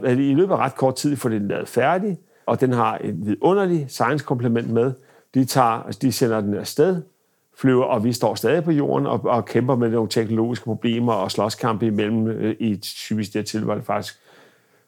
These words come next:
franskmændene og, og, og, hvad det er, italienerne, der ikke kunne helt blive enige om, hvordan tingene skulle fungere. Sidenhen så var det englænderne og tyskerne med. Altså, det, der var sådan lo-, lokale trakasserier.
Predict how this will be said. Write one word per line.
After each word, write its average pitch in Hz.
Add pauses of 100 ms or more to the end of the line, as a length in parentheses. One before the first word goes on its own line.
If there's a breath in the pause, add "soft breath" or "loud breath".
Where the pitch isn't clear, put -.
(140)
franskmændene 147
og, 104 (100)
og, 110
og, 110
hvad 101
det 101
er, 107
italienerne, 160
der 135
ikke 127
kunne 123
helt 135
blive 127
enige 131
om, 123
hvordan 113
tingene 123
skulle 117
fungere. 120
Sidenhen 123
så 120
var 113
det 110
englænderne 135
og 104
tyskerne 147
med. 117 (260 loud breath)
Altså, 120 (360 loud breath)
det, 170
der 202
var 175
sådan 143
lo-, 139
lokale 131
trakasserier. 104